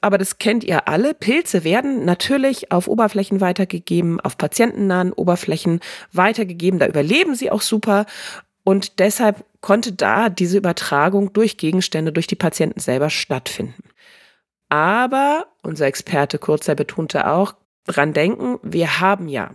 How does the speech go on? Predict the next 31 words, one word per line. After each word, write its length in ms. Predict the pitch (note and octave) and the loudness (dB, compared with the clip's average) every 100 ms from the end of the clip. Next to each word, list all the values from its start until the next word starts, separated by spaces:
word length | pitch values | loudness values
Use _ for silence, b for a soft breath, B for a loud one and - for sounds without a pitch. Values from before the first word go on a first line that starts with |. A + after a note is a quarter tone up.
| - - | -12 -2
eine 200 | D#3 D#3+ | 0 2
ganze 360 | C3+ C3+ - - | 2 0 -2 -6
Palette 440 | - C3+ C3 E3+ | -2 0 0 -2
von 240 | - D#3+ C#3+ | -2 -2 0
Maßnahmen 520 | B2 B2 - - - | -2 -4 -6 -8 -8
und 180 | - - | -6 -2
die 100 | F3 | 2
muss 220 | G#3+ - | 0 0
man 120 | G3 | 0
dann 140 | D3+ | 0
natürlich 440 | E3+ D#3+ - D3 - | 0 -4 -6 -6 -6
ergreifen. 540 | E3 - A2+ C3 B2+ - B B B B B - | -4 0 0 -2 -8 -12 B B B B B 0
Als 180 | F#3 | 0
erstes 640 | - A#3+ C#4 - B3 A#3 - - | 2 0 0 -2 -2 -2 -8 -2
kennen 260 | F#3 F#3 | 0 0
wir 160 | D#3+ - | -2 0
alle 380 | C#3 E3 F#3 G#3 - | 0 2 0 -2 -6
die 100 | E3+ | 0
Isolierungsmaßnahmen. 1160 | F3 G3 G#3 A#3 F#3 C#3 - C3 - - - C#3 | 2 2 2 2 2 -2 -4 -2 -2 -2 -4 -2
Die 100 | D3+ | 0
sind 240 | G3 G#3+ | 0 2
beim 220 | D#3+ D3 | 0 -2
Pilzbefall 760 | - B3 C4+ - - - E3+ D#3 | -4 0 0 0 -4 -2 0 0
genauso 800 | D#3 D3+ D3+ F3+ A#3+ E3+ G#3 F#3 | -2 -2 0 2 0 0 0 0
wie 100 | E3 | -2
bei 120 | D#3 | 0
einer 260 | D#3 D3+ D3 | 0 0 0
bakteriellen 960 | - D#3+ - D#3 C3+ C3 F3+ C4 C#4 B B B | -2 -2 -4 -4 -2 0 2 0 -4 B B B
Resistenz, 720 | F#3+ G#3 G#3+ - F#3+ F#3+ A3+ - | 0 2 0 -2 0 2 0 -2
also 460 | - E3 D#3+ E3 E3 B B B - | 0 2 2 2 0 B B B -4
Patienten 560 | - E3+ G3+ F#3 - | 0 2 2 0 -2